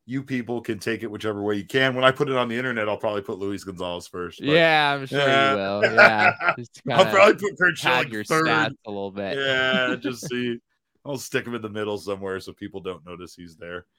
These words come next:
Speaker 2: No matter what, yeah, no matter what, one of us is gonna wind up with Randy Johnson, and the other person was gonna wind up with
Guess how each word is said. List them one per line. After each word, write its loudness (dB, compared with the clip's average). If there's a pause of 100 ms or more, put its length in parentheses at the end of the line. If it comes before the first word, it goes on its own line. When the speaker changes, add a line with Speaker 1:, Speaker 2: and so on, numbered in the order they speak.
(120)
Speaker 2:
No 0
matter 4
what, 2
yeah, -4
no -10
matter -2
what, -2
one -6
of -6
us -4
is -18
gonna -8
wind -6
up -10
with -18
Randy -12
Johnson, -12
and -18
the -14
other -8
person -12
was -16
gonna -12
wind -12
up -10
with -12